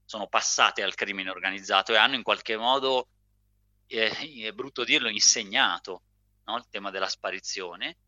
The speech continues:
Oggi arriviamo alla, poi con Calderón, l'inizio della guerra militarizzata al narcotraffico, che poi in realtà è tutta un'altra cosa, ma insomma,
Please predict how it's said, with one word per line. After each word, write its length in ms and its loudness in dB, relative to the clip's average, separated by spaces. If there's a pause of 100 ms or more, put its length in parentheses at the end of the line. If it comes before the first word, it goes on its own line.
(180)
Oggi 300 2
arriviamo 800 4 (280)
alla, 400 2
poi 220 -2
con 160 -14
Calderón, 680 0
l'inizio 640 -2
della 180 0
guerra 360 2
militarizzata 760 -4
al 100 -4
narcotraffico, 1000 -6 (500)
che 80 -20
poi 180 -2
in 40 0
realtà 360 2
è 60 2
tutta 280 -18
un'altra 340 -4
cosa, 360 -2
ma 200 -10
insomma, 500 -12